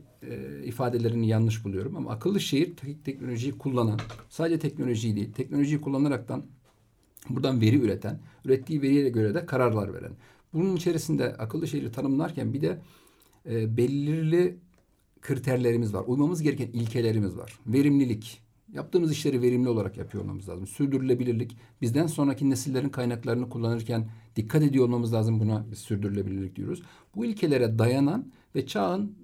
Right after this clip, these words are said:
e, bilgi ve iletişim teknolojileri ve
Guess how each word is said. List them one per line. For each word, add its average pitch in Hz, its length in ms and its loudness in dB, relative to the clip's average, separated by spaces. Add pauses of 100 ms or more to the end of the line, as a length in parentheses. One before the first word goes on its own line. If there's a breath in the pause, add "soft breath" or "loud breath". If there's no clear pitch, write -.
e, 131 320 -4
bilgi 147 420 -2
ve 160 60 2
iletişim 147 320 0
teknolojileri 127 800 -2
ve 131 220 0